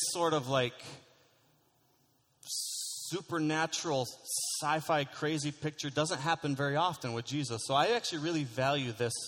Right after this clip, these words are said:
story. And I'll explain why here in a little bit. But Jesus is glowing, it says, with something that looks kinda like that maybe, with this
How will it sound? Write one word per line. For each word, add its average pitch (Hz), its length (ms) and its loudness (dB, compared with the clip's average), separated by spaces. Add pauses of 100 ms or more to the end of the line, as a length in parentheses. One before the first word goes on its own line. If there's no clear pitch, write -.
(140)
story. 101 400 -2 (840)
And 123 120 -2
I'll 123 160 2
explain 131 640 -2 (160)
why 127 260 2
here 123 140 -2
in 127 80 -2
a 120 60 -4
little 117 200 -2
bit. 117 340 2
But 131 120 -2
Jesus 160 380 0
is 131 200 -2
glowing, 127 520 2
it 107 120 -8
says, 98 400 -4 (920)
with 123 160 -2
something 143 300 0
that 127 180 -2
looks 139 240 -2
kinda 139 320 -2
like 123 160 0
that 120 280 2
maybe, 113 380 -4 (920)
with 131 160 -2
this 135 160 2